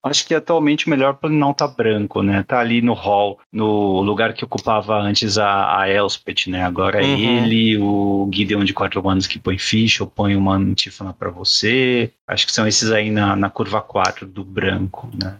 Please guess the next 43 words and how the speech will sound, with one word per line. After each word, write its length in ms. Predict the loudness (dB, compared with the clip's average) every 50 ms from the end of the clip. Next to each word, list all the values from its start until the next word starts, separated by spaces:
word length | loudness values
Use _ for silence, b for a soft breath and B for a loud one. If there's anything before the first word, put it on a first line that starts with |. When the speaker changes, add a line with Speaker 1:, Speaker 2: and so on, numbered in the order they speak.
| 0
Speaker 2:
É, 160 | 0 2 2
eu 60 | 2 2
acho 180 | 2 0 0
que 80 | 0 2
a, 180 | 2 4 4 4
a 100 | 4 2
Speaker 1:
É, 20 |
Speaker 2:
Errante 400 | 2 2 0 0 0 2 2 2
Speaker 1:
é. 40 | 2
Speaker 2:
acaba 440 | 2 2 2 0 2 4 2 2 2
tomando 640 | 0 -4 -4 -2 0 0 2 4 2 2 2 0
esse, 240 | 0 0 0 2 4
esse 420 | 4 4 4 2 2 2 2 2
slot 480 | 2 2 4 4 4 2 2 0 -2 -2
do, 460 | 0 2 2 2 4 4 4 2 2
do, 320 | 0 0 0 2 2 2 2
do 180 | 2 0 0
Gideon, 440 | 2 0 0 0 0 0 0 0 -4 -6 B B B B B B _ -6
que, 680 | -2 0 2 2 4 4 4 2 2 2 2 2 2 0 0 0
é, 320 | 0 -2 -2 -4 -6 -6
naqueles, 680 | -4 -2 -2 -2 0 -2 0 0 0 0 0 -2 -4 B B B B B B
é, 160 | -2 0 2
o 140 | 2 2 2
W, 680 | 2 2 4 4 4 4 4 2 2 0 0 0 2 2
né, 240 | 2 2 2 2
na, 260 | 2 2 2 2 2 2
no, 160 | 2 2 2
nos 240 | 4 2 2 2 2
Esper, 500 | 2 2 2 2 -2 -6 -4 -4 0 2
às 160 | 2 2 2 2
vezes 160 | 2 2 2
que 80 | 0 0
ele 80 | 0 0
aparecia, 720 | 0 0 0 0 0 2 0 0 0 2 2 2 2 0 -6 _
às 120 | -2 0 2
vezes 140 | 2 2 2
no 100 | 2 2
side, 480 | 2 2 2 2 2 2 2 0 -4 -6
às 60 | -4
vezes 140 | -2 0 2
no 100 | 2 2
main 180 | 2 2 2 2
deck, 300 | 2 2 2 2 -2